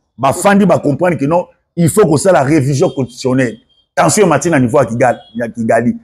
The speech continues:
Et mati pourquoi? Tokobeta masolo na ngwa. Deuxième sujet, tokosolo la dossier ya Wazalendo. Ba waza, waza, ba récupérer totalement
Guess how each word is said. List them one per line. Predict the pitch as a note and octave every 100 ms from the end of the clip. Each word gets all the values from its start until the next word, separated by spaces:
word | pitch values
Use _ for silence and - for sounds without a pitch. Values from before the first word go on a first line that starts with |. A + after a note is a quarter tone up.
| _
Et | F3
mati | F#3 E3+ G#3+
pourquoi? | C3 C#3+ - C#3+ - _ _
Tokobeta | D#3+ D#3 E3 B2+
masolo | B2+ - A2+
na | A2+
ngwa. | G2+ G2 F2+ _ _ _ _ _ -
Deuxième | A2+ A3 A#3
sujet, | F3+ E3 G3+
tokosolo | F3 D#3+ - D#3
la | D3+
dossier | C#3 D#3 - F#3
ya |
Wazalendo. | D3+ C#3 B2+ B2+ C#3+ A2+ - _ _
Ba | A#2+ C#3
waza, | E3+ F#3+ G3+
waza, | F3+ D3 C#3+ C#3 C#3+ - _
ba | A2 D3
récupérer | E3 C3 E3 - E3 F3+ C#3+ - _
totalement | G#3 C#3+ F3 E3 E3+